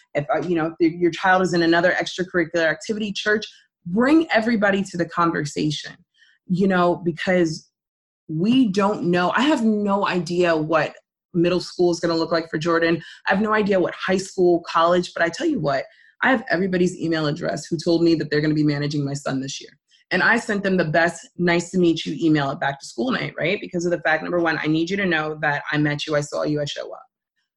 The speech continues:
And I'm gonna be looking to have conversations about my child because I'm the one that, you know, I'm his executive assistant over here, making sure that he gets to where he needs to be. I know that you're teaching him and helping him go through this coursework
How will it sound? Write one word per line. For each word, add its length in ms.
And 80
I'm 80
gonna 200
be 160
looking 640
to 80
have 240
conversations 680
about 240
my 80
child 340
because 280
I'm 180
the 60
one 180
that, 240
you 120
know, 180
I'm 180
his 200
executive 480
assistant 420
over 160
here, 240
making 260
sure 200
that 100
he 120
gets 280
to 80
where 220
he 100
needs 300
to 100
be. 400
I 100
know 160
that 180
you're 200
teaching 420
him 380
and 100
helping 340
him 280
go 240
through 160
this 280
coursework 500